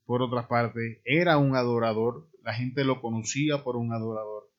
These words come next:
Pero ahora quiero que veas dónde se encuentra cuando Dios decide comenzar a hacer el llamado en la vida de David. David se encontraba pastoreando las ovejas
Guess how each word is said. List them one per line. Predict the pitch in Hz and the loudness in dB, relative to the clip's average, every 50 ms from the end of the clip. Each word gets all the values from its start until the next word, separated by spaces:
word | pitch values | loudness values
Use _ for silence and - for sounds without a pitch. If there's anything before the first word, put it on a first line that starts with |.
| _ _ _ _ _ | _ _ _ _ _
Pero | - 127 123 127 | 0 2 4 6
ahora | 131 143 135 - | 6 6 4 4
quiero | 147 139 135 139 131 | 4 2 2 2 0
que | 127 | -2
veas | 120 127 139 147 143 135 123 123 117 - - 113 | 0 2 4 6 6 6 6 4 0 -4 -4 -2
dónde | 127 131 143 147 147 143 | 0 2 2 4 2 2
se | - 123 | 0 0
encuentra | 117 117 113 113 - 143 160 160 151 143 139 127 104 107 107 101 95 - _ _ _ _ _ _ | -2 -2 -4 -4 -4 -2 0 0 0 -2 -4 -6 -6 -6 -6 -6 -8 -16 _ _ _ _ _ _
cuando | _ - 117 120 120 120 117 113 | _ -2 0 0 2 0 0 2
Dios | 120 131 143 143 123 | 2 2 2 2 2
decide | 127 123 117 - - - - - 143 156 160 143 117 98 90 87 - _ _ _ _ _ _ _ | 2 2 2 0 -2 -4 -2 -2 -2 -2 0 -2 -2 -4 -6 -10 -16 _ _ _ _ _ _ _
comenzar | - 127 127 127 123 120 117 117 110 - - - 131 131 143 151 151 156 160 - _ _ _ _ _ _ _ | -2 0 2 2 2 0 0 0 -2 -2 -2 0 2 2 2 2 0 -2 -6 -12 _ _ _ _ _ _ _
a | - 117 117 | -2 -2 0
hacer | 117 117 - - - 135 139 139 | 0 0 -2 0 0 0 0 0
el | 135 127 120 113 | 0 -2 -4 -2
llamado | 120 113 110 113 123 135 139 143 135 120 113 110 104 - - _ _ _ - | -2 -2 0 2 2 2 2 2 2 2 0 0 -2 -4 -8 _ _ _ -10
en | 110 110 110 | -8 -6 -4
la | 110 107 107 | -4 -4 -4
vida | 104 120 131 131 120 113 110 107 101 98 98 - _ _ _ _ _ _ - | -2 -2 -2 -2 -2 -2 -2 -2 -4 -6 -10 -16 _ _ _ _ _ _ -10
de | 110 110 113 110 | -6 -4 -2 -2
David. | 101 104 101 120 107 110 - _ _ _ _ | -2 -2 -4 -6 -10 -16 -18 _ _ _ _
David | _ 98 98 110 107 110 123 147 175 160 139 123 120 - - - - _ _ _ _ | _ -10 -6 -4 -2 0 0 0 0 0 -2 -6 -8 -12 -16 -20 -20 _ _ _ _
se | - - - | -10 -6 -4
encontraba | 123 120 117 123 113 113 110 - 131 139 139 147 151 147 143 | -4 -2 -2 -2 -2 -2 -2 -2 0 0 2 2 0 0 -2
pastoreando | - 123 120 117 - - 113 113 120 131 139 143 143 135 120 110 104 101 101 98 _ _ _ _ _ _ _ - | -4 -6 -6 -6 -6 -6 -2 0 2 2 4 4 2 2 0 0 -2 -4 -8 -14 _ _ _ _ _ _ _ -10
las | 101 104 104 - - | -8 -8 -8 -6 -6
ovejas | - 107 104 120 139 139 135 113 107 101 98 - - - - - _ | -6 -4 -2 0 0 0 0 0 -2 -4 -4 -6 -12 -16 -18 -20 _